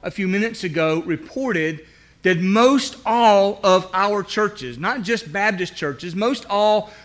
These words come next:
Christian churches in a time of unbelievable technological advance, in a time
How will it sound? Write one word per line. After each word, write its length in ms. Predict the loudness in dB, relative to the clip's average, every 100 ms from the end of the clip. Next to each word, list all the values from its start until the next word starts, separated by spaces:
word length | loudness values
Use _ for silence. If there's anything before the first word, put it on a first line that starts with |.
| -20
Christian 460 | -4 0 0 0 -4
churches 680 | 0 2 2 -2 -6 -6 -10 -20 _ _ -2
in 100 | 0
a 80 | -2
time 480 | -2 -2 2 2
of 340 | 2 4 2 0 -16 _ _ _
unbelievable 760 | 0 4 4 6 4 2 0 0
technological 840 | -2 -4 -2 0 0 0 -4 -4
advance, 480 | -4 -2 -2 -2 -4
in 160 | -6 -6
a 40 |
time 480 | -6 -4 0 0